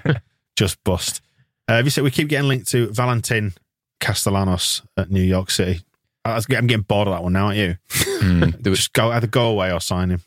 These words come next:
Speaker 2: There was a good story online about this transfer saying Graham Smith has dropped an update, like he's Kendrick Lamar releasing an album.
Speaker 1: <laughs>
Speaker 2: But, uh, he was saying he's
Speaker 1: I'd like,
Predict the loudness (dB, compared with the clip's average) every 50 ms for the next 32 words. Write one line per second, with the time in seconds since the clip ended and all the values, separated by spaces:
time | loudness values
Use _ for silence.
0 | _ _ _ 0 2 2 2 2 0 -2 -2 -2 -2 0 2 2 2 2 0 0
1 | -2 -2 -2 0 0 0 0 -2 -2 -2 -4 -4 -4 -4 -4 -4 -4 -2 -2 -2
2 | -2 -2 -2 -2 0 -2 -2 -2 -2 -2 0 2 2 2 0 0 -2 -4 -6 -4
3 | -2 0 0 0 0 0 0 0 0 -2 -2 -2 -4 -6 -4 _ 0 0 0 0
4 | -2 -6 -6 -2 0 0 0 0 0 -2 -2 -2 -2 0 -2 -2 -2 -2 -2 0
5 | 0 0 -2 -2 -2 -4 -8 _ _ 0 0 2 2 0 0 2 2 2 2 2
6 | 2 0 0 0 0 0 0 0 0 0 0 2 2 2 2 0 0 -2 -4 -4
7 | -6 -6 _ 0 0 0 0 0 0 0 0 -2 -4 -6 _ _ _ _ _ _
8 | 0 0 2 2 2 2 2 2 4 4 2 2